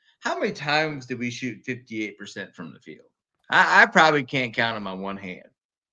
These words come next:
I mean, I don't have the st-, the numbers right in front of me, but we,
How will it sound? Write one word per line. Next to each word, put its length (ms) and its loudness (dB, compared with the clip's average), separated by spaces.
I 80 2
mean, 140 2
I 120 6
don't 80 4
have 180 4
the 60 -8
st-, 280 -4
the 60 -6
numbers 360 -2
right 140 0
in 80 -8
front 180 -2
of 60 -6
me, 160 -6
but 200 8
we, 120 0